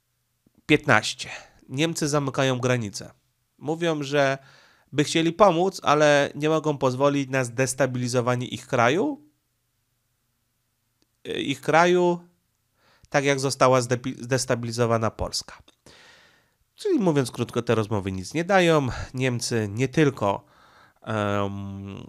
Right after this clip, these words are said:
nie chcą wpuścić tych ludzi, ale na sw-, na granicę polsko-niemiecką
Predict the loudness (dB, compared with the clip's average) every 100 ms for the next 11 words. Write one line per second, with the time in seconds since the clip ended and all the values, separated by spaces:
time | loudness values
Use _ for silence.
0 | -14 0 2 2 0 -2 -4 -8 -6 -8
1 | -8 -8 -14 -14 -16 -20 _ _ _ 0
2 | 2 2 2 2 2 2 0 -2 -4 -4
3 | 0 0 0 -2 -4 -4 -6 -8 -6 -6
4 | -6 -8 -10 -12